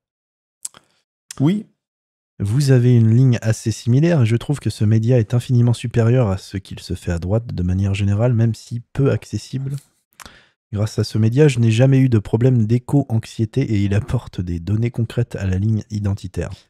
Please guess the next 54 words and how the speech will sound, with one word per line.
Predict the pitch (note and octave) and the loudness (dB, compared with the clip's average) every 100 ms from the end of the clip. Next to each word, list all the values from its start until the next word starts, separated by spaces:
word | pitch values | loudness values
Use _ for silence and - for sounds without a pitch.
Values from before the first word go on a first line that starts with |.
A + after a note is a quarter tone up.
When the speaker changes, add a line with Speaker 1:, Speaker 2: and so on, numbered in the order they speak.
| _ | _
Speaker 1:
Ouais, | - A2+ | -2 0
les | A2+ | 0
articles | A2 D3+ - | 0 -4 -2
sont | B2 | -2
bons, | A#2 A#2+ | 0 -2
ces | B2+ A2+ | -6 -2
articles | G#2+ A#2 B2 | -2 0 0
de | A#2 | -2
fond, | - A#2 B2+ E3 - | 0 -2 -2 -8 -10
euh, | A2+ A2 A2 A2 | -6 -4 -4 -6
ils | A2 | -6
sont | A2 | -8
vraiment | G#2+ A#2 | -4 -4
excellents. | A2+ - G#2 D3+ - _ _ _ _ | -4 -4 -4 -4 -10 _ _ _ _
Euh, | C3+ | 0
oui, | D3 G3+ | 2 0
il | G3 | 0
était | C3+ | -2
question | C#3+ C#3 - | -2 -2 -2
à | C#3+ | 0
un | |
moment | B2 | 0
donné | A2+ B2 | 0 -2
que | A2+ | -4
je | - | -4
fasse | A2+ - | -6 -2
une | |
émission | A2+ A2 - A#2+ | -2 -2 -2 -2
avec, | A2 G#2 - G#2+ | -2 -4 -6 -6
euh, | G2+ G2 G#2+ G#2+ | -4 -4 -6 -4
avec | G#2+ G#2 | -6 -4
pas | G#2 | -4
mal | G#2 G#2+ | -2 -2
de | |
membres | G#2+ G#2 G#2 G2+ | -2 -2 -4 -4
de | G#2+ | -2
l'équipe. | G#2 G2+ C3+ B2+ | -4 -2 -6 -4
Euh, | G#2 G2 | -6 -6
ça | - | -10
se | F#2 | -6
fera | - F#2+ | -2 0
un | G#2 | 0
jour | G#2 | 0
ou | A2 | 0
l'autre. | D3+ F3+ G#2+ | -2 -4 -6
Euh, | G#2 | -6
je | A2 - | -8 -8
pense | A2 | -8
qu'on | - G#2 | -6 -8
peut | G#2 | -4
dire | G#2+ A2 | -2 -2
qu'on | - G#2 | -2 -2
est | |
amis. | G2+ B2+ | 0 -2